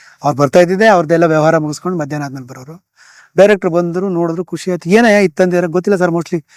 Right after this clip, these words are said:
ಅವ್ರು ಮಾತಾಡಿರ್ತಾರೆ ಅನ್ಸುತ್ತೆ, ಬಾಡಿಗೆ ಮೇಲೆ ತಂದಿದ್ದಾರೆ" ಅಂತ ಅನ್ಕೊಂಡೆಲ್ಲ ಇದಾಯ್ತು. ಶೂಟಿಂಗ್ ಮಾಡಿದ್ವಿ, ಸಾಯಂಕಾಲ ಬಂದ್ರು. ಆಮೇಲೆ ಕೇಳಿದೆ ನನ್ನ, "ಸರ್, ಏನ್ ಸರ್ ಇದು ತಂದ್ಬಿಟ್ಟಿದ್ದೀರಿ?" ನಾನು ಕೇಳಿದಾಗ "ಕೊಡೋದೇ ಇಲ್ಲ" ಅಂತಂದ್ರು.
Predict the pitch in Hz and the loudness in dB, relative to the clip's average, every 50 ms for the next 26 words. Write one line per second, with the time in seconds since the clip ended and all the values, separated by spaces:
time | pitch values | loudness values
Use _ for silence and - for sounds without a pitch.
0 | - - - _ - 147 165 180 175 180 180 - 185 175 160 156 - 165 156 151 | -20 -20 -20 _ 0 2 2 4 4 4 4 4 4 2 2 0 -4 -4 -4 -4
1 | 127 143 131 135 123 147 151 151 156 151 147 135 - 135 131 139 135 135 127 135 | -6 -8 -8 -4 -2 -2 0 0 0 -2 -2 -4 -6 -6 -6 -6 -6 -8 -8 -10
2 | 139 165 _ _ _ _ _ _ _ _ _ _ - 165 160 151 165 151 143 143 | -14 -16 _ _ _ _ _ _ _ _ _ _ -8 -8 -6 -4 -4 -6 -4 -4
3 | 175 170 156 151 147 147 135 127 120 123 123 _ _ _ _ _ _ _ - 147 | -6 -4 -4 -4 -4 -6 -6 -10 -14 -18 -20 _ _ _ _ _ _ _ -16 -14
4 | 139 127 117 - _ _ _ _ _ _ _ _ _ _ _ _ - - 220 196 | -12 -14 -14 -16 _ _ _ _ _ _ _ _ _ _ _ _ -6 -4 0 2
5 | 214 190 175 175 175 165 180 190 - 165 170 170 160 175 160 147 127 156 156 151 | 2 4 4 4 2 2 0 -2 0 0 0 0 0 -2 -4 -4 -4 -6 -6 -6
6 | 156 180 196 175 190 220 220 - - - 220 262 269 240 175 147 131 127 123 117 | -6 -6 -6 -6 -4 -6 -6 -4 0 4 4 6 6 6 2 0 -4 -8 -12 -14
7 | 120 _ _ _ _ _ _ _ _ _ _ _ _ _ _ _ _ _ _ _ | -18 _ _ _ _ _ _ _ _ _ _ _ _ _ _ _ _ _ _ _
8 | - - 202 214 208 277 196 214 220 - 190 190 170 147 143 175 165 - 170 180 | -6 0 2 2 4 4 2 2 0 -2 -4 -4 -4 -4 -6 -6 -4 -2 -2 0
9 | 185 185 175 180 170 156 165 170 170 160 185 180 180 160 - 170 170 175 180 175 | 0 0 2 0 0 2 2 0 0 2 2 2 2 2 4 4 4 6 6 6
10 | 165 160 151 135 - 147 135 135 139 143 - | 4 2 0 -2 -4 -10 -12 -12 -12 -14 -16